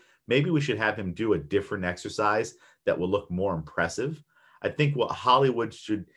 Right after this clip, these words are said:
gear themselves more towards is maybe just something like a deadlift.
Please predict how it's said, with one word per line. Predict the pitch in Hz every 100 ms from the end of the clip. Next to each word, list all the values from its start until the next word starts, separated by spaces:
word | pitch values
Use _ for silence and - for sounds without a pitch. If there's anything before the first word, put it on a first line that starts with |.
| _ - 90
gear | 104 123
themselves | 107 101 - 101 87
more | 92 95 101
towards | - 90 85 82 -
is | 87 85
maybe | 120 180 190
just | 147 - - _ _ _ _
something | - 143 143 139 117
like | 101 92
a | 80
deadlift. | 73 90 85 60 - -